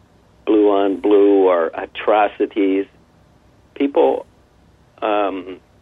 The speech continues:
you know, we're taught to love one another and, and to respect each other and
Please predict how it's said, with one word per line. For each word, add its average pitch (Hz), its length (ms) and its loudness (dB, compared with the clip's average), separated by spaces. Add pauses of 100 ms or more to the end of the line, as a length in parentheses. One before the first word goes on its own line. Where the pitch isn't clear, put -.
(100)
you 120 100 -4
know, 123 180 -2
we're 110 160 2
taught 139 360 -2
to 117 80 2
love 147 260 2
one 90 260 -6
another 78 520 -4
and, 87 340 -6
and 87 420 -6 (100)
to 101 120 0
respect 117 540 -2
each - 280 -4
other 82 240 -2
and 82 220 -8